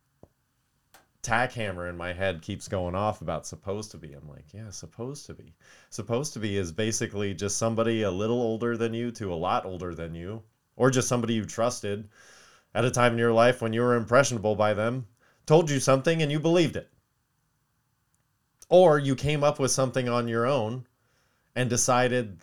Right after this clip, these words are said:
that's what you wanted or needed, so that's what was, quote unquote, supposed to be. Nothing's supposed to be.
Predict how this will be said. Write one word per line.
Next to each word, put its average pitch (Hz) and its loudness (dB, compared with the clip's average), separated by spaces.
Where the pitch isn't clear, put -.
that's 113 -2
what 120 4
you 120 2
wanted 143 -2
or 117 2
needed, 156 -2
so 120 4
that's 107 -2
what 92 -2
was, 98 -4
quote 98 -4
unquote, 92 -6
supposed 92 -6
to 90 -8
be. 85 -10
Nothing's 147 -4
supposed - -4
to 85 -12
be. - -16